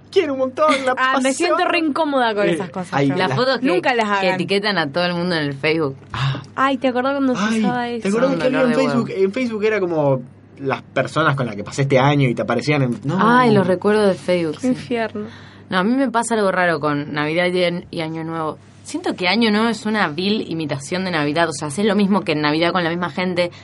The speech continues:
Speaker 3: nada más que con más cara de orto
Speaker 2: Bueno,
Speaker 3: y hablan de
Speaker 2: pero
Speaker 3: los mismos
Speaker 2: para mí
Speaker 3: temas.
Speaker 1: Sí, pero en realidad no tenés la excusa
Speaker 2: Claro.
Speaker 1: religiosa.
Speaker 2: Para mí, Navidad está al pedo y Año Nuevo está
Speaker 3: Claro.
Speaker 2: bien, ¿entendés?
Speaker 1: Exactamente, estoy de acuerdo, estoy completamente de acuerdo.
Speaker 3: Pero
Speaker 2: Para
Speaker 3: para
Speaker 2: mí,
Speaker 3: mí son
Speaker 2: o
Speaker 3: lo
Speaker 2: sea,
Speaker 3: mismo, chicos,
Speaker 2: pero
Speaker 3: se comen
Speaker 2: por
Speaker 3: lo
Speaker 2: eso,
Speaker 3: mismo.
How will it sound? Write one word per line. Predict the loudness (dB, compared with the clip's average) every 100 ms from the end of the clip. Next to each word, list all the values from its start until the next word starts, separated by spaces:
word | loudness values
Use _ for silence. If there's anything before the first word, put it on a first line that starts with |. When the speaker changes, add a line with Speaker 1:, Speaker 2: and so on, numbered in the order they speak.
| -4
Speaker 3:
nada | 0
más | 2
que | 0
con | -2
más | -2 0
cara | 0 2
de | 0
orto | 2
Speaker 2:
Bueno, | 2 2
Speaker 3:
y |
hablan | 2 2
de |
Speaker 2:
pero | 2 0
Speaker 3:
los |
mismos | 2
Speaker 2:
para | 2
mí | 2
Speaker 3:
temas. | 2 0 -4
Speaker 1:
Sí, | -6 -2
pero | 0
en | 0
realidad | 0 0 0
no | 0
tenés | 2
la | 2
excusa | 2 2
Speaker 2:
Claro. | 2 0
Speaker 1:
religiosa. | 0 -2 -2 -6 -16 -20 -16 -2
Speaker 2:
Para | 0 2
mí, | 2 0 0
Navidad | 2 2 2 2 0
está | 0
al | -2
pedo | 0 2 2 2
y | 0 0
Año | 0 0
Nuevo | 0 0
está | 0 -2
Speaker 3:
Claro. | -2
Speaker 2:
bien, | -2 -2 -6 -10
¿entendés? | -4 -2
Speaker 1:
Exactamente, | 0 0 0 -2 -4
estoy | 2
de | 2
acuerdo, | 2 0
estoy | -2 -2
completamente | -2 -2 -2 0
de |
acuerdo. | 0 0 -2
Speaker 3:
Pero | -8 -20 -6 -2
Speaker 2:
Para | 0
Speaker 3:
para | 2
Speaker 2:
mí, | 0
Speaker 3:
mí |
son | 0
Speaker 2:
o | 2
Speaker 3:
lo | 2
Speaker 2:
sea, | 2
Speaker 3:
mismo, | 2 0
chicos, | 0 0
Speaker 2:
pero | 0
Speaker 3:
se | 2
comen | 2 2
Speaker 2:
por |
Speaker 3:
lo | 2
Speaker 2:
eso, | 2 2
Speaker 3:
mismo. | 0